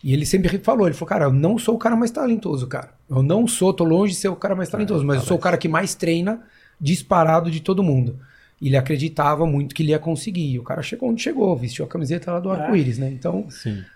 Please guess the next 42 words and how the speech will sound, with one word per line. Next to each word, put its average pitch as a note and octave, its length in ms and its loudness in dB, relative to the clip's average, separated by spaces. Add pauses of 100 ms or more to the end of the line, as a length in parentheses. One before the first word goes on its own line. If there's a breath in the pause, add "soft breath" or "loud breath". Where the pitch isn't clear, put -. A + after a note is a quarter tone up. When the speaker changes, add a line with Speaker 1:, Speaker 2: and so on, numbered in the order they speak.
(120)
Speaker 1:
não C#3 220 0
é, D3+ 360 2
não D3+ 200 4
é D#3 40 4
à D#3+ 100 4
toa. C3+ 400 0 (220 soft breath)
Speaker 2:
Ô, C3 60 2
Miguel, D3+ 340 8
e E3+ 80 8
Speaker 1:
Sim. G3 60 8
Speaker 2:
o, D3+ 880 8 (180)
o A#2+ 80 -8
seu, B2+ 420 2 (260)
o C#3 140 -6
tênis C#3 420 2
que - 80 -10
você A#2 320 2 (720)
testou C3+ 480 4
ali A#2+ 240 6
desde B2 260 4
o B2+ 60 2
protótipo, B2+ 1120 2 (180)
é, G#2 600 -4
que A#2 120 -12
que - 120 -12
você B2 100 0
acha? A#2 680 4
Speaker 1:
Uhum. G#2+ 80 -12 (180)
Speaker 2:
Expõe B2 280 2
pra A#2+ 140 2
gente A2 260 0
a, G#2 220 -4 (140)
a G#2+ 60 -8
sua - 180 -2
ideia A2 220 0
sobre G#2+ 280 -4
o G#2 40 -4
calçado G#2+ 360 -6
que - 60 -16
você - 60 -14
tá A2 80 -2
usando. G2+ 300 -4